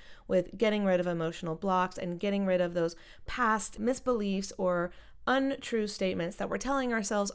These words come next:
are true. "I'm not good enough. I'm not smart enough. This happened to me, therefore the world is bad." All these things that we tell ourselves that are absolutely not true. It's all about getting rid of that crap so that the good can come in, so that the truth can come in, so that peace can come in, right? So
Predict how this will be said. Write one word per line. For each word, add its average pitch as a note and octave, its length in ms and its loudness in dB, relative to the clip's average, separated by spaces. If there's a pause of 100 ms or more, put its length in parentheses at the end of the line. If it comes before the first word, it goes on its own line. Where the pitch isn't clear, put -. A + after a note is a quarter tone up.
are F#3 180 4
true. F3 200 -4
"I'm F3 100 -2
not F3+ 180 -2
good F#3+ 120 2
enough. F3 280 -2
I'm F3+ 80 -2
not F3 180 -2
smart F3+ 300 -2
enough. F3 300 -2
This G3 180 -2
happened F3+ 360 0
to F3 80 0
me, F3 180 0
therefore F3 400 0
the F3 80 -2
world E3+ 280 0
is E3+ 120 0
bad." D#3+ 400 -2
All B3 180 2
these A3 240 2
things F3+ 260 -4
that F#3 100 -4
we F3+ 100 -4
tell F3 180 -4
ourselves E3 400 -2 (240)
that A#3+ 100 0
are - 80 2
absolutely F#3 600 2
not D#3+ 220 0
true. E3+ 200 -6
It's - 160 -6
all A3 160 2
about F3+ 300 0
getting F3 240 2
rid E3 100 2
of E3 80 0
that - 220 0
crap G#3 440 0 (280)
so A3+ 140 0
that F3+ 300 6
the F#3+ 120 0
good F#3 400 4
can F3+ 160 -4
come E3 240 -4
in, D#3 180 -2
so F3 140 -2
that E3 180 -2
the F3+ 80 0
truth G3 420 -6
can E3 200 -10
come E3 200 -6
in, F3 220 -6
so F#3 140 -6
that E3 240 -4
peace G#3 320 -8
can E3+ 180 -10
come F3 240 -10
in, - 220 -14
right? F3 280 -2 (720)
So A#3+ 440 0